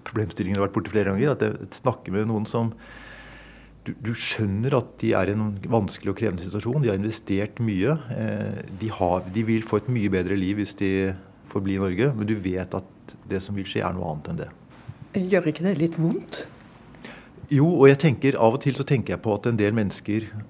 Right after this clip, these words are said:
Speaker 1: også kaster bort veldig mange år av sine liv på et, eh, et prosjekt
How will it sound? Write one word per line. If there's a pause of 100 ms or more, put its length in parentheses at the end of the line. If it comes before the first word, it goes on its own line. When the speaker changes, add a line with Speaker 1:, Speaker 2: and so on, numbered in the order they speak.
(380)
Speaker 1:
også
kaster
bort
veldig
mange (100)
år
av
sine
liv (540)
på (320)
et,
eh, (380)
et
prosjekt